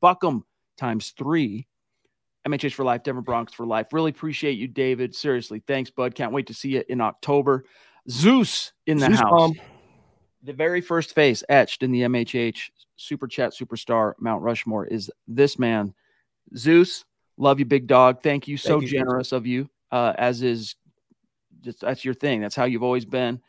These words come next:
Speaker 1: And we are very, very grateful. It says, "Hi, all. Football is here and loving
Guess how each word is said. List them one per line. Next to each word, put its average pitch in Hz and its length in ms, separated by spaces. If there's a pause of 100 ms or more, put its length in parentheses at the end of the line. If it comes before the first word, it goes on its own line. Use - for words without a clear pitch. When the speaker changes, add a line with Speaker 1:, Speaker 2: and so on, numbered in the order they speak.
(220)
Speaker 1:
And 113 120
we 127 140
are 110 60
very, 131 320
very 120 180
grateful. 107 480
It - 80
says, 117 160
"Hi, 165 420
all. 123 380 (300)
Football 156 500
is 113 160
here 185 460 (100)
and 117 380 (500)
loving 135 500